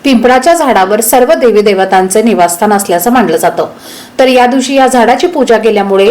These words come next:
आपल्या आयुष्यातील सर्व दुःख, संकट, अडचणी दूर होतात. त्याचप्रमाणे घरातील आर्थिक अडचणी या सुद्धा दूर होतात. जर आपल्या घरामध्ये कष्ट, मेहनत करूनही पैसा येत नसेल, कष्टाला आणि मेहनतीला योग्य तो मोबदला मिळत नसेल,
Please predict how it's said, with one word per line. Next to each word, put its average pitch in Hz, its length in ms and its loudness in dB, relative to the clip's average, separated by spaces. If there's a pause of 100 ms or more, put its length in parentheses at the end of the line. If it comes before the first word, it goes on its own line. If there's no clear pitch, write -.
आपल्या 208 220 0
आयुष्यातील 233 440 -2
सर्व 269 300 0
दुःख, 240 280 -2
संकट, 208 420 -2
अडचणी 214 500 -2
दूर 220 280 0
होतात. 202 300 0 (440)
त्याचप्रमाणे 226 540 0
घरातील 220 480 0
आर्थिक 247 360 0
अडचणी 202 380 -2
या 185 120 2
सुद्धा 208 300 -2
दूर 226 140 2
होतात. 175 320 -2 (600)
जर 262 160 2
आपल्या 254 240 0
घरामध्ये 247 420 0
कष्ट, 240 280 0
मेहनत 247 380 0
करूनही 233 300 2
पैसा 226 320 0
येत 196 280 -2
नसेल, 214 380 0
कष्टाला 226 360 0
आणि 220 120 0
मेहनतीला 220 520 0
योग्य 196 340 0
तो 220 140 -2
मोबदला 214 460 0
मिळत 214 300 0
नसेल, 196 340 -4